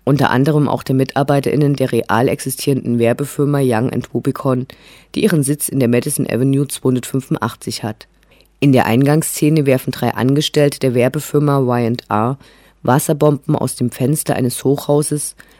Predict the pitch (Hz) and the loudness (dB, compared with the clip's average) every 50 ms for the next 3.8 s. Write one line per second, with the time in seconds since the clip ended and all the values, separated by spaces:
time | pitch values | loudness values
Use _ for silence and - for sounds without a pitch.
0 | _ - - - - - 170 151 135 147 143 135 - - - - 120 - - - | _ -4 -4 -2 0 2 2 2 2 2 2 2 0 -2 -4 -6 -6 -4 -4 -2
1 | - 127 135 156 170 - - - 123 127 - - - - - 131 131 135 139 156 | 0 0 2 2 0 0 -2 -2 -2 -2 -4 -6 -8 -4 -2 0 0 0 0 -2
2 | 139 143 147 - - - 156 - 147 143 143 151 - - 151 - - 123 117 120 | -2 -2 -2 -4 -4 -4 -2 0 0 0 0 0 -2 -4 -6 -2 -2 -2 -2 -2
3 | - - 120 - - 127 117 117 117 - - 117 110 - - - | -2 -4 -8 -6 -6 -6 -6 -6 -6 -6 -8 -8 -8 -10 -12 -18